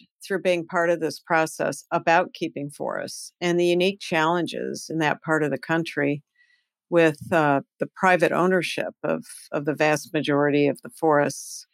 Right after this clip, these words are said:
I'm excited about the way people have come together around creating a shared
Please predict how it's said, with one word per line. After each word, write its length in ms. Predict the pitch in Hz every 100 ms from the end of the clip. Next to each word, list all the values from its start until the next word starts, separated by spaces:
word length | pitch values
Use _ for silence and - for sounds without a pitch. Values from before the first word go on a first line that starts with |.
| - - - - - _ -
I'm 260 | 190 190 190
excited 680 | 185 - - 226 240 247 233
about 640 | 196 175 170 170 170 - - - -
the 160 | 185
way 420 | 160 170 175 185 -
people 360 | 202 190 170
have 240 | 156 147 -
come 300 | 180 165 151
together 800 | - 139 165 190 185 - - 151 _ -
around 440 | 170 175 175 170
creating 580 | - 196 180 185 196 185
a 180 | 165 160
shared 760 | 151 - - 185 185 196 208